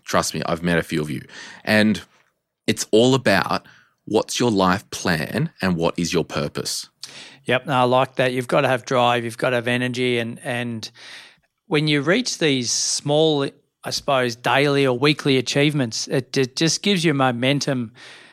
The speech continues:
Speaker 2: to continue to roll to the larger ones. And I think that larger plan or that purpose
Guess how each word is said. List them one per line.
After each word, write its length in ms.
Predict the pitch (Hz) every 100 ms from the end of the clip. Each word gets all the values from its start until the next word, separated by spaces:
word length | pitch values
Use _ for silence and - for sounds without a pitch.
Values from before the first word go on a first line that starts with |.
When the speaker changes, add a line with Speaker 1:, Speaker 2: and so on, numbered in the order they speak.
| _ -
Speaker 2:
to 440 | - 143 135 127
continue 560 | - 139 117 151 143 123
to 80 |
roll 300 | 120 127 135
to 140 | 123 131
the 100 | 127
larger 360 | 123 139 135
ones. 280 | 135 123 120
And 100 | 131
I 80 | 131
think 300 | - 214 208
that 200 | 139 139
larger 360 | 143 160 151 127
plan 440 | - 135 143 143
or 100 | 127
that 240 | 123 120
purpose 600 | - 151 180 143 113 -